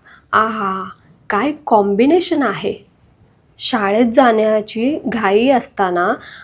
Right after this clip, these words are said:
आई डब्याला बटाट्याचे काप करून द्यायची आणि मधली सुट्टी झाली की मी आणि माझी बेस्ट फ्रेंड चंदा,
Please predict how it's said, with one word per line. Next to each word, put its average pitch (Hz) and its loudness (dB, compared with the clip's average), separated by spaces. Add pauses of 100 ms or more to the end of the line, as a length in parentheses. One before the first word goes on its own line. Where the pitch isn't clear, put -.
(160)
आई 214 0 (180)
डब्याला 202 0 (280)
बटाट्याचे 254 -2
काप 226 -4
करून 202 0
द्यायची - -4 (1000)
आणि 254 2 (320)
मधली 208 0
सुट्टी 339 4
झाली 285 2 (340)
की 269 0
मी 269 2 (220)
आणि 233 2
माझी 254 2
बेस्ट 226 0
फ्रेंड 294 0
चंदा, 202 2